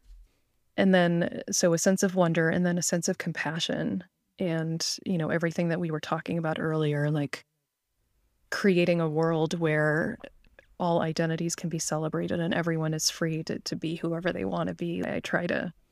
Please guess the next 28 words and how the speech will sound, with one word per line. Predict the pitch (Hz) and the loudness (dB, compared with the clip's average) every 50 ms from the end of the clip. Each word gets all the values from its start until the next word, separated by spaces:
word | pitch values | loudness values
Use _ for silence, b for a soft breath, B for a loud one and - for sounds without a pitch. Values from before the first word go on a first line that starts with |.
| _ _ _ _ _ _ _ _ _ _ _ _ _ _ - - _ - | _ _ _ _ _ _ _ _ _ _ _ _ _ _ -20 -20 _ -4
I | 180 | -4
try | - - 190 175 | -2 0 0 2
to | 165 165 | 2 0
talk | - - 170 165 - | 0 0 0 -2 0
about | 165 - 147 151 | -4 -6 -6 -4
that | - - 160 170 - | -4 -4 -2 -2 -4
with | 175 175 - | -4 -4 -4
my | 180 170 | -4 -4
kids | - - - - - - - - - - - - _ _ _ _ | -4 -4 -4 -4 -4 -4 -6 -4 -4 -4 -6 -10 _ _ _ _
a | - 185 | 0 0
lot | 160 165 156 - - 160 - - _ _ | 2 2 -2 -2 -2 -6 -8 -10 _ _
and | 202 185 165 165 175 | -2 -2 0 -2 -2
encourage | 170 170 - - 175 156 156 156 - | -2 -4 -2 0 -2 -2 0 -4 0
them | - 180 165 165 | 0 0 0 0
to | 160 165 | -2 -2
be | - 156 165 180 180 | -4 -4 -4 -4 -4
who | 175 - - 180 165 | -6 -2 -2 -2 0
they | - 151 151 | 0 0 2
are | 151 147 143 147 147 151 147 | 2 2 2 2 2 2 0
and, | 147 160 151 151 151 147 147 143 - - | 0 0 0 0 0 -2 -2 -4 -4 -4
you | 165 | -4
know, | 147 151 160 - | -4 -6 -8 -8
try | - - - 160 | -4 -4 -2 -2
to | 160 165 | -2 -4
read | 170 170 160 160 - | -4 -2 -4 -4 -4
books | - - 156 - - - - | -4 -6 -4 -2 -2 -2 -2
with | 165 165 | -2 -2
them | - 165 156 160 190 196 | -2 -4 -2 0 -2 -2